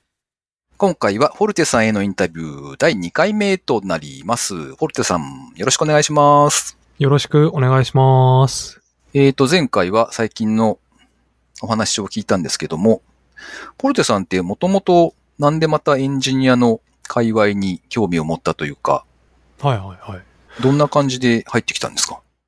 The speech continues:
Speaker 2: そうですね。えーっと、学生時代って、えーっと、高校生の時か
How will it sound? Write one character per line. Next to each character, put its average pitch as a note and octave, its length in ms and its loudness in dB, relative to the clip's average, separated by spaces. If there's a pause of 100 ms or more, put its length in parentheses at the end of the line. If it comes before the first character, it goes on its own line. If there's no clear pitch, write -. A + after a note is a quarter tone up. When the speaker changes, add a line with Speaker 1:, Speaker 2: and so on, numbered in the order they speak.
(400)
Speaker 2:
そ G3+ 760 2
う - 20 -4
で A2 160 -2
す A2 320 -4
ね。 B2 500 2
え B2 380 4
ー - 40 2
っ - 120 -16
と、 A#2+ 880 4 (960)
学 D3 220 -2
生 D4 300 0
時 C#4+ 160 -4
代 B2+ 300 2
っ G2+ 60 -12 (360)
て、 B2 340 2
え A2+ 120 0
ー - 60 -6
っ - 40 -20
と、 A#2 100 -4
高 F#3 460 2
校 A3 320 4
生 G#2 320 -2
の G2 360 -10
時 - 280 -6
か G2+ 360 -6